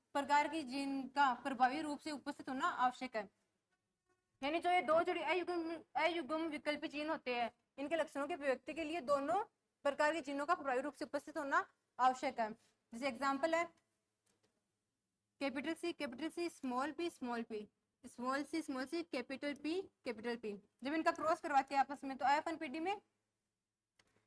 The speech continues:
ये वाली संतुति उत्पन्न होती है। जब इसका एफ़ टू क्रॉस करवाते हैं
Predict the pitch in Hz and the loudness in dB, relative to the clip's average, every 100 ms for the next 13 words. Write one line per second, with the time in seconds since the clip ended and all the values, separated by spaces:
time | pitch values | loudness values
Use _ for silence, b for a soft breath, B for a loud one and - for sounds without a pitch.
0 | - 277 311 359 359 254 240 330 - 311 | -4 2 2 2 -2 -6 -4 -6 -4 -4
1 | 370 262 254 254 294 - - 302 381 - | -4 -6 -6 -6 -6 -2 4 6 6 4
2 | - 330 339 311 285 320 359 | 4 6 6 4 2 4 0